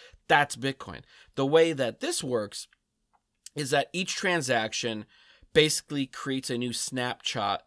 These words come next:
uh, snap-, a snapshot, uh, state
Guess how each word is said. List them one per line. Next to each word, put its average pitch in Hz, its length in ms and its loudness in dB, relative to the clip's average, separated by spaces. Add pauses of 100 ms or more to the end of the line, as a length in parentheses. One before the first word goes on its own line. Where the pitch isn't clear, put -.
uh, 110 100 -8 (200)
snap-, - 320 -16 (360)
a 113 100 -6
snapshot, 127 1000 -2 (540)
uh, 113 460 2 (120)
state - 560 -2